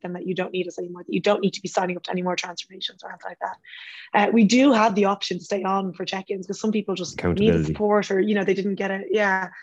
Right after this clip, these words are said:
Speaker 1: Um, but, you know, if I see someone staying on for a while, like one of the girls yesterday, she, I was like, she signed up for another month, and I actually was like, "Let's have a call, because if you still feel like you need help, there's something not right
Speaker 2: Yeah.
Speaker 1: there." Um, I mean, unless they're very specific, like, performance and stuff goals, but, like, oh, we, we don't really do that.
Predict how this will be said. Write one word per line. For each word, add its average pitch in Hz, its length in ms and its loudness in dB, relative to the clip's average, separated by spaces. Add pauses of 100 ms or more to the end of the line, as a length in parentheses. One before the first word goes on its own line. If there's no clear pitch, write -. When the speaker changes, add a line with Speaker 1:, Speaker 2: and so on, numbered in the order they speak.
(360)
Speaker 1:
Um, 196 320 -2
but, 202 240 -2 (380)
you 240 80 -6
know, 196 260 -8
if - 200 -6
I 214 80 0
see 208 140 -8
someone 196 260 -6
staying 202 240 -8
on 190 160 -8
for 190 100 -8
a 185 60 -4
while, 196 180 -2
like 190 160 -8
one 208 80 -4
of 202 60 -4
the 185 60 -4
girls 180 280 -8 (100)
yesterday, 185 340 -6
she, - 120 -10
I 190 60 -4
was 180 100 -6
like, - 140 -10
she - 100 -8
signed 185 220 -2
up 185 80 -6
for 185 60 -2
another 185 140 2
month, 180 180 2
and 185 60 0
I 185 180 6
actually 185 320 -4
was - 120 -14
like, 180 140 -10
"Let's 214 180 2
have 262 100 2
a 240 60 0
call, 185 320 2
because 180 380 -6 (560)
if 190 100 -4
you 262 80 4
still 254 300 -2
feel 226 180 0
like 220 180 -4
you 214 80 -6
need 196 220 -6
help, 190 300 -8 (180)
there's 196 260 -8
something 190 480 -4
not 185 220 -2
right 185 160 2
Speaker 2:
Yeah. - 40 -4
Speaker 1:
there." 175 240 -4 (440)
Um, 185 480 0 (500)
I 240 60 4
mean, 262 120 4
unless 294 300 0
they're 220 120 -2
very 214 260 -6
specific, 196 460 -10
like, 180 180 -14
performance 190 540 -6
and 185 100 -10
stuff 180 180 -8
goals, 190 220 -6
but, - 80 -4
like, 196 140 2
oh, 202 60 2
we, 190 120 4
we 196 100 4
don't 190 240 2
really 185 160 2
do 185 160 2
that. 185 160 -8